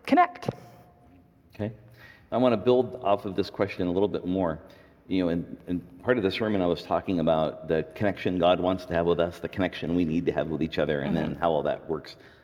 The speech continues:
Speaker 2: a little bit together. So sitting here today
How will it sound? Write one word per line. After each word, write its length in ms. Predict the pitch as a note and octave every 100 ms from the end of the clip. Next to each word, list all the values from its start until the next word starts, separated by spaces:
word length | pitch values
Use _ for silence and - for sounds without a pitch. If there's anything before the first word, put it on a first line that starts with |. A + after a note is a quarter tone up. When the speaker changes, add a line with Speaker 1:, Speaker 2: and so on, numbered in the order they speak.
| _
Speaker 2:
a 40 | -
little 160 | F#2+
bit 200 | E2 -
together. 540 | - D#2+ E2 D#2+ D2 C#2+ - - - -
So 260 | A#2+ A2 G#2+ - - -
sitting 280 | - D#3 D#3
here 120 | C#3
today 480 | C#3+ B2+ F#2+ G2+